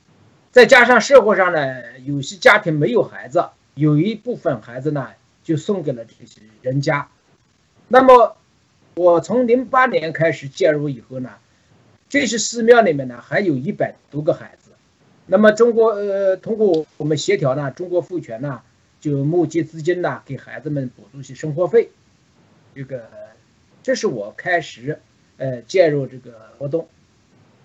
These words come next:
然后呢，就是跟中国妇权这个张金这个取得联系呢，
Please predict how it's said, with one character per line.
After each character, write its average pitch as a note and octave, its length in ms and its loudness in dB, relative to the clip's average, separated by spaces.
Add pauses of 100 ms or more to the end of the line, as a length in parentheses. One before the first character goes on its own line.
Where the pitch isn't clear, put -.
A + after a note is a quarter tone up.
(680)
然 G3+ 140 4
后 A#3 160 8
呢， G#3 220 8
就 F3 100 -2
是 C#3+ 500 -6
跟 F#3 200 -8
中 G#3+ 180 -6
国 G#3 140 2
妇 G#3+ 160 -12
权 D3+ 260 -12
这 D#3 80 -14
个 D3+ 80 -8
张 F#3 240 0
金 G3 540 -6
这 C3+ 80 -20
个 A#2+ 240 -18 (200)
取 - 180 -20
得 B2 120 -10
联 A#2 240 -10
系 E3+ 160 -10
呢， A#2+ 240 -8